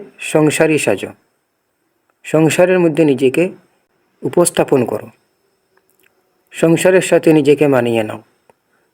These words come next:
নিজের যে প্রয়োজনীয় বা কর্তব্য রয়েছে সেই কাজটা তুমি করো, যাতে এই ভব, ভবের বা এই সংসার বা এই পৃথিবীর যাতে উন্নতি হয়।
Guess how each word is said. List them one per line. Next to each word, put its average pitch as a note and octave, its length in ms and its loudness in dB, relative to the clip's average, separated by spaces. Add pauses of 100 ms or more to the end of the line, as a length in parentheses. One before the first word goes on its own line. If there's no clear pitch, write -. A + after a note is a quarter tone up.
(100)
নিজের D3 320 2
যে E3+ 240 2 (400)
প্রয়োজনীয় D3+ 560 2
বা D#3+ 240 -2 (500)
কর্তব্য D3 460 0
রয়েছে C#3+ 460 0 (280)
সেই D#3 220 -2
কাজটা D3+ 380 -2
তুমি B2+ 240 -2
করো, G2 240 -8 (880)
যাতে C3 260 0
এই D3 220 2
ভব, D#3 360 0 (140)
ভবের D3 360 4
বা D3 220 0 (420)
এই D3 80 -2
সংসার D3+ 440 0
বা C#3+ 100 2
এই D3+ 80 2
পৃথিবীর D#3+ 420 0
যাতে C#3+ 260 0
উন্নতি C3+ 440 2
হয়। - 220 -6